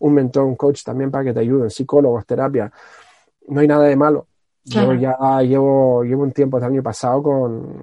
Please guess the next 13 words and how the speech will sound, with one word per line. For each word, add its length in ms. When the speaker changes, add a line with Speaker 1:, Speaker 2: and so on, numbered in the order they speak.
Speaker 1:
bueno, 180
ya 220
casi 220
es 40
más 140
una 140
amiga, 260
son 160
charlas 340
de 60
amigos 320
los 100
viernes, 480